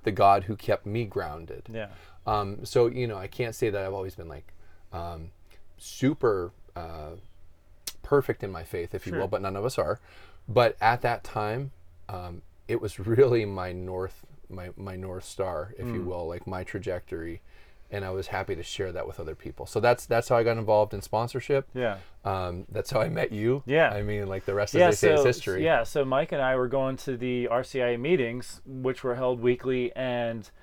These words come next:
Speaker 2: I was just coming back into my faith. So I was always amazed that, you know, here you were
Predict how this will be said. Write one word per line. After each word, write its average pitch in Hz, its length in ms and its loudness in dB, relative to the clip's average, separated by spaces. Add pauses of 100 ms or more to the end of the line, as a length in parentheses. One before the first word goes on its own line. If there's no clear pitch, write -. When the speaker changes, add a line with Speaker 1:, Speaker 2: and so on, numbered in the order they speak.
(400)
Speaker 2:
I 165 180 10
was 208 180 2
just 139 180 -4
coming 139 240 -4
back 131 260 6
into 151 320 0
my 110 180 2
faith. 101 400 -2
So 120 460 6 (640)
I 147 200 10
was 175 200 6
always 135 240 6
amazed 123 540 2 (140)
that, 127 320 -2
you 135 240 -4
know, 117 120 4
here 165 240 6
you 175 240 4
were 110 480 6